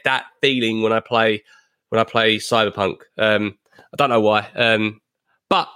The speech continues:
you know, still definitely a worthy, amazing game from that perspective. It's just, like,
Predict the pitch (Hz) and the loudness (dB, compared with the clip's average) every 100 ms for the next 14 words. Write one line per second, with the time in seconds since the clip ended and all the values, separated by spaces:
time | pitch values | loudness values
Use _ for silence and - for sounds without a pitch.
0 | - 175 143 - - - 180 147 139 - | -4 -2 -2 -8 -10 -2 -2 0 -4 -2
1 | 139 135 131 131 135 127 107 123 120 113 | 0 2 0 2 0 0 0 0 -2 -2
2 | 117 120 113 107 113 - - - - 104 | -4 -2 -2 -2 -4 -4 -6 -8 -4 -6
3 | 78 - 117 - - - - - _ - | -6 -4 -4 -6 -18 -20 -20 -20 _ -4
4 | 104 - | -4 -6